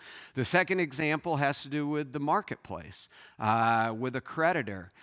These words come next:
uh, a business associate. If you're going to, if you're going and you realize that you owe this person something, settle with them.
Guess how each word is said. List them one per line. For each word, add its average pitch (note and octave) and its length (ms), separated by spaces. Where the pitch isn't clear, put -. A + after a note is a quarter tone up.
uh, A2 200
a A#2+ 80
business D3 840
associate. A#2 880
If A2 200
you're C3+ 320
going B2 680
to, B2+ 600
if - 160
you're C3+ 80
going B2+ 540
and G#2+ 140
you G#2+ 100
realize B2+ 720
that G#2+ 280
you A#2 300
owe C#3 220
this C#3 180
person C3 400
something, B2+ 440
settle C3+ 440
with B2+ 240
them. B2+ 320